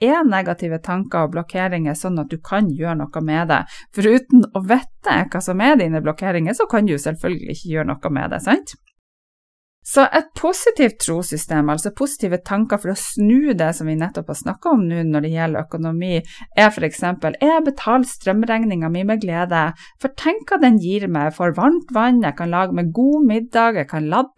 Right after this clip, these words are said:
telefon, jeg kan se på T V.» Og tenk deg da, hvis du begynner å snu det, da kjenner du jo på den positive vibrasjonen som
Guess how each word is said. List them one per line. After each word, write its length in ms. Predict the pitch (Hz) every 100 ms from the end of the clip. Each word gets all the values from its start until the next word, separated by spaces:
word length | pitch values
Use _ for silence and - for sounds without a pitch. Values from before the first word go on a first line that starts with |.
| 277
telefon, 560 | 277 277 208 214 214
jeg 100 | 143 156
kan 100 | 160
se 240 | - 233 269 277
på 160 | 269 -
T 80 | 170 190
V.» 140 | 196 196 214 - - - - -
Og 160 | 262 269
tenk 240 | 294 349 -
deg 140 | 294
da, 160 | 226 220
hvis 140 | 190
du 80 | 180
begynner 300 | 180 233 185
å 160 | 208 -
snu 320 | - 226 247 202
det, 240 | 190 165 156 - _ - 170 -
da 140 | 247 294
kjenner 460 | - - 277 349 349
du 60 | 175
jo 140 | 160 156
på 140 | 196 185
den 140 | 170 170
positive 600 | - 269 226 - 170 170
vibrasjonen 540 | 165 170 170 - 202 196
som 160 | 180